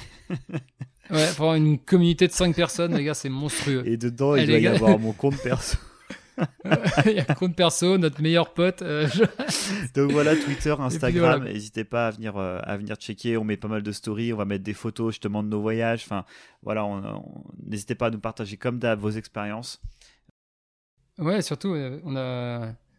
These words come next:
Speaker 2: on avait, on a reçu un peu au début, ouais, et là, ça s'est un peu, un peu calmé.
Speaker 1: Non, par contre, on a
Speaker 2: Mais,
Speaker 1: des
Speaker 2: euh,
Speaker 1: super
Speaker 2: n'hésitez
Speaker 1: retours.
Speaker 2: pas.
Speaker 1: Ça, c'est trop cool.
Speaker 2: Ah ouais, non, les retours, les retours, on les a, mais c'est plus les, les questions.
Speaker 1: Ouais, carrément.
Speaker 2: Mais bon,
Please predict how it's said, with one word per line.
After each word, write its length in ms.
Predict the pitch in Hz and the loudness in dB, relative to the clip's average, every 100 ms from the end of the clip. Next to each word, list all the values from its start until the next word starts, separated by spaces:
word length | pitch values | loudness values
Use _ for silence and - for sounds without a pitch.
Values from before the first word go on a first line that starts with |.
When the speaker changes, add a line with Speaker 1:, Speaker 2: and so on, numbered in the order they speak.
| _ - | _ -8
Speaker 2:
on 100 | 120 | -6
avait, 220 | 117 123 | -4 -4
on 120 | 127 | -2
a 60 | 123 | -2
reçu 240 | 151 - | -2 -4
un 60 | 285 | -8
peu 120 | 226 | -6
au 40 | 226 | -6
début, 280 | 170 147 165 | -6 -4 -4
ouais, 260 | 131 131 | -4 -4
et 60 | 117 | -6
là, 280 | 120 123 110 _ _ _ | -6 -8 -14 _ _ _
ça 100 | - | -20
s'est 140 | - 113 | -20 -20
un 80 | _ | _
peu, 100 | 175 - | -16 -14
un 60 | 120 | -12
peu 120 | 190 | -10
calmé. 320 | - 131 131 | -8 -8 -2
Speaker 1:
Non, 100 | 147 | 0
par 120 | 131 | 0
contre, 180 | 131 175 | -2 -2
on 40 | 117 | 0
a 60 | |
Speaker 2:
Mais, 80 | 104 | 0
Speaker 1:
des 60 | 120 | -2
Speaker 2:
euh, 40 | |
Speaker 1:
super 200 | 110 147 | 0 0
Speaker 2:
n'hésitez 200 | 147 143 | 0 -2
Speaker 1:
retours. 160 | 113 - | -6 -10
Speaker 2:
pas. 60 | _ _ _ | _ _ _
Speaker 1:
Ça, 140 | - 131 | -12 -10
c'est 140 | 113 | -10
trop 180 | - 131 | -10 -10
cool. 240 | - 98 - | -8 -10 0
Speaker 2:
Ah 220 | 185 165 | 2 4
ouais, 220 | 185 151 - _ _ - | 4 2 0 _ _ -4
non, 80 | 143 | -2
les 80 | 127 | 2
retours, 320 | 160 226 208 | 0 0 0
les 100 | 151 | 0
retours, 280 | 160 165 175 | 0 -2 -4
on 20 | |
les 80 | 151 | -4
a, 80 | |
mais 60 | 139 | -6
c'est 180 | 123 131 | -10 -12
plus 180 | - 131 | -12 -6
les, 160 | 123 120 | -6 -6
les 80 | |
questions. 260 | 120 117 110 | -8 -10 -8
Speaker 1:
Ouais, 120 | 110 127 | -10 -10
carrément. 380 | - 98 92 - - _ _ _ _ _ _ _ _ - 302 | -14 -12 -10 -12 -18 _ _ _ _ _ _ _ _ -18 _
Speaker 2:
Mais 100 | 185 | -10
bon, 140 | 113 | -10